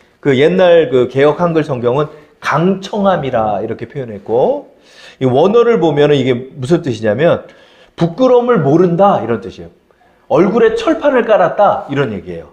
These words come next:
이 간청함이란 뜻이 얼굴에 철판을 깔고 기도를 했다는 거예요.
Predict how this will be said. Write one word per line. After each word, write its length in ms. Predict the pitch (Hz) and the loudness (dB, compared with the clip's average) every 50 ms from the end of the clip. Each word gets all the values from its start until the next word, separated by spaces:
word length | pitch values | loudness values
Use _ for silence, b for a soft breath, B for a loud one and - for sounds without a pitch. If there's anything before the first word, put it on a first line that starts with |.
| _ - | _ -2
이 180 | - 151 147 | 0 0 0
간청함이란 680 | 147 - 151 156 151 180 180 170 151 127 127 113 107 107 | 0 0 -4 -4 0 0 0 0 2 0 0 0 0 0
뜻이 380 | - 170 160 - 95 85 - B B B B B B B B | 0 -2 -2 -2 -10 -12 -12 B B B B B B B B
얼굴에 480 | B 226 226 233 254 262 262 247 247 - | B 2 2 2 2 2 2 2 0 -2
철판을 500 | - - 370 359 359 320 330 311 302 294 | -2 0 0 2 2 2 0 0 0 2
깔고 400 | 311 285 269 254 233 240 226 202 | 2 0 0 0 -2 -4 -4 -4
기도를 340 | - 190 165 185 170 160 135 | -4 0 2 2 4 4 4
했다는 280 | 117 - - 107 98 92 | 2 0 -2 -6 -6 -6
거예요. 120 | 92 95 | -8 -16